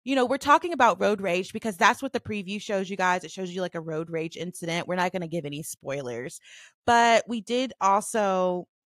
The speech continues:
wanna talk about some other stuff. So the show has ninety-eight percent on Rotten Tomatoes. And before, um, actually,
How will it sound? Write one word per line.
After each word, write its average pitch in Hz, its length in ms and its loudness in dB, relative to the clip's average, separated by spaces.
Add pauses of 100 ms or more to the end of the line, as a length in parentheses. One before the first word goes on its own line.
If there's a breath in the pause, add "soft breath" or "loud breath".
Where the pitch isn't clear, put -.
(220)
wanna 190 240 -4
talk 185 240 -4
about 160 240 -2
some 185 140 -10
other 156 180 -6
stuff. - 320 -16
So 214 340 2 (680)
the 240 60 -8
show 254 240 2
has 349 200 0
ninety-eight 226 440 0
percent 202 360 -2
on 180 100 -2
Rotten 160 240 -4
Tomatoes. 151 760 -8 (400 loud breath)
And 196 680 2 (300)
before, 202 1400 2 (640 loud breath)
um, 196 640 0 (920)
actually, 233 720 0